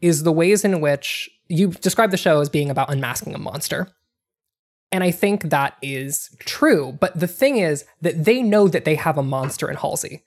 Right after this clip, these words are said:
They know that they have a fascist nightmare woman who is, like, horrible to deal with. But the fundamental gambit of Halsey, of keeping Halsey around,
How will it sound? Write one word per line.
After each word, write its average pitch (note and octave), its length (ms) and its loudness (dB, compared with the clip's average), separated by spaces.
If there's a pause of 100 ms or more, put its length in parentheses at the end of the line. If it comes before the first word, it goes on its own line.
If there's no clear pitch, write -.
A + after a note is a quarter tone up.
(100)
They F#3+ 220 4
know F#3+ 260 6
that D#3+ 140 -2
they D#3+ 80 2
have C#3+ 160 0
a C3+ 300 -4
fascist F#3+ 580 -2
nightmare D3 400 0
woman C#3 300 0
who D3 200 2
is, C#3+ 140 0
like, C3+ 200 -2
horrible F3+ 520 2
to D#3+ 80 -2
deal C#3+ 220 -4
with. - 160 -8
But D#3 340 2 (240)
the E3 120 0
fundamental A#3 760 2 (100)
gambit D#3 460 2
of C#3+ 120 0
Halsey, C#3+ 360 2
of C#3+ 140 -4
keeping G#3+ 280 2
Halsey D#3 360 0
around, D3 380 -8